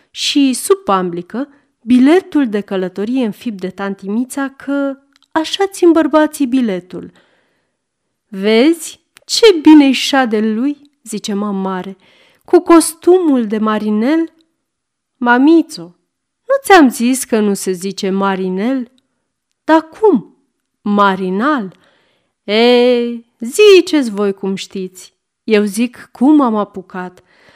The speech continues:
Așa se zicea pe vremea mea, când a ieșit întâi moda asta la copii. Marinel.” „Vezi că sunteți proaste amândouă?”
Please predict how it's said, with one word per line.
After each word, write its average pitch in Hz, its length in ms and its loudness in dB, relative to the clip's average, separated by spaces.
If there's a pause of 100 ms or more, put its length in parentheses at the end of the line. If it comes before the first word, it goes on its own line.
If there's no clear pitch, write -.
(180)
Așa 233 640 4
se 277 200 0
zicea 277 360 0
pe 277 140 0
vremea 233 380 0
mea, 214 400 -4 (280)
când 359 480 4
a 285 120 2
ieșit 240 400 -4
întâi 208 320 -6
moda 196 420 -2
asta 196 340 -6
la 185 120 -6
copii. 185 520 -12 (480)
Marinel.” 226 1080 2 (1900)
„Vezi 466 360 4
că 381 140 6
sunteți 285 440 4
proaste 254 500 4
amândouă?” 202 680 0